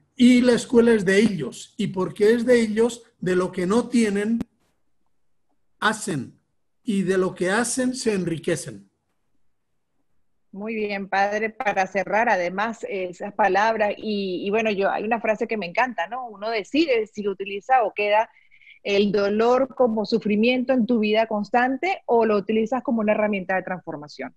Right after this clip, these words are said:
Speaker 2: Igual aplica para las carencias. Así que, bueno, me toca ir despidiendo y quiero leer este comentario de Ramón Antonio Ferrer Torres, que, eh,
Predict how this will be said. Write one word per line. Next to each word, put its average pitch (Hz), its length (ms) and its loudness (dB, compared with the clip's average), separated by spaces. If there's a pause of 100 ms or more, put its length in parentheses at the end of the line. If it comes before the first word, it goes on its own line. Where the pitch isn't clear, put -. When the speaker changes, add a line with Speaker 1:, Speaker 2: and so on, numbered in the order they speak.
Speaker 2:
Igual 180 320 2
aplica 175 360 0
para 156 180 -4
las 151 160 -8
carencias. 156 580 -10 (320)
Así 185 280 -2
que, 254 140 4
bueno, 240 200 4
me 220 100 -2
toca 214 220 -2
ir 262 80 -2
despidiendo 254 460 -2
y - 20 -6
quiero 226 220 -2
leer 226 180 -2
este 226 140 -8
comentario 202 560 -2
de 190 100 -4
Ramón 202 320 -6
Antonio 208 340 -10
Ferrer 165 320 -6
Torres, 196 300 -6
que, 226 120 -4 (140)
eh, 214 80 -6